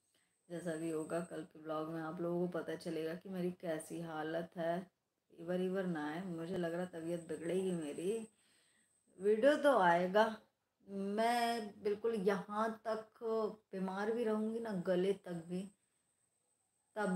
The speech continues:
भी मैं वीडियो अपलोड करूँगी। बहुत मुश्किल होता है कि मैं वीडियो अपलोड नहीं करूँ, काम मैं बाकायदा करूँगी। बोली बूंद बूंद से घड़ा भरता है,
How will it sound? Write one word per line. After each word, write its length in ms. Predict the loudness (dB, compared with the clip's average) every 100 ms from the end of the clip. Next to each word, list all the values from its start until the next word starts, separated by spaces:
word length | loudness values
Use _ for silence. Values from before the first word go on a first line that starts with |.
| 8
भी 160 | 8 8
मैं 160 | 4
वीडियो 320 | 2 4 4
अपलोड 440 | 2 2 0 0 -2
करूँगी। 380 | -6 -8 -6 -6
बहुत 320 | -2 0 0
मुश्किल 560 | -2 -4 -8 -4 0 4
होता 280 | 4 6 4
है 100 | 4
कि 100 | 0
मैं 120 | 0
वीडियो 320 | 4 4 4
अपलोड 340 | 2 2 2 2
नहीं 220 | -2 -4
करूँ, 280 | -4 -6 -8 -16 _ _ _ _ _ -4
काम 320 | 4 6 8
मैं 120 | 8 6
बाकायदा 520 | 6 8 6 8 6
करूँगी। 420 | 6 4 4 0 -4
बोली 220 | -2 -2
बूंद 360 | 0 0 0 -2
बूंद 340 | 0 -2 -4
से 160 | -2 0
घड़ा 420 | 2 4 6 6 4 2 -10 _ _
भरता 460 | 0 2 2 2 2
है, 200 | 0